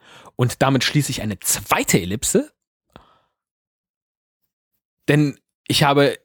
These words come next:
dir neulich überhaupt gar nicht gesagt, wie frech ich es fand, dass du einfach nur für den, für den, ähm,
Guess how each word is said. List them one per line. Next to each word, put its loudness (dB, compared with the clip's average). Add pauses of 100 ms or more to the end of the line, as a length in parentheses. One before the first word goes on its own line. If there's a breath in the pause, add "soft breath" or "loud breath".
dir 0
neulich 4
überhaupt 0
gar 2
nicht 2
gesagt, 2
wie 4
frech 0
ich -2
es 2
fand, -2
dass 0
du 2
einfach 0 (500 loud breath)
nur 6
für 4
den, 2
für 0
den, 0
ähm, -2